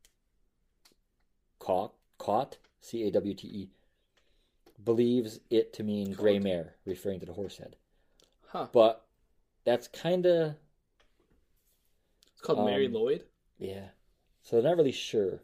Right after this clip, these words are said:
Speaker 1: The early folklorists believed the tradition was a pre-Christian religious rite through
Speaker 2: It
Speaker 1: the
Speaker 2: has to be pre-Christian. It has to be.
Speaker 1: But that theory has declined due to lack of evidence.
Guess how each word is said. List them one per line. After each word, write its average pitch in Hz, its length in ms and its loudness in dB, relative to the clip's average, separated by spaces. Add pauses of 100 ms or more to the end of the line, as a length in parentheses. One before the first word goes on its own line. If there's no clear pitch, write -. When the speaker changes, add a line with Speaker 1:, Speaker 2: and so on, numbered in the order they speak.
(260)
Speaker 1:
The - 80 -10
early 147 300 6
folklorists 139 500 6
believed 110 240 0
the 104 80 0
tradition 110 420 -4
was 98 200 -2
a - 20 -20
pre-Christian 151 720 -4
religious 113 480 -2
rite 92 380 -2 (560)
through 160 100 -6
Speaker 2:
It 151 160 0
Speaker 1:
the - 60 4
Speaker 2:
has 151 240 2
to - 120 -2
be 127 140 -2
pre-Christian. 117 760 -4 (180)
It 143 180 0
has 139 760 -4
to - 120 -6
be. 113 260 -8
Speaker 1:
But 151 360 8
that 143 320 4
theory 143 320 10
has 120 180 0
declined 113 580 -2
due 104 100 -4
to 98 40 -4
lack 92 240 -4
of 95 80 -8
evidence. 104 500 -8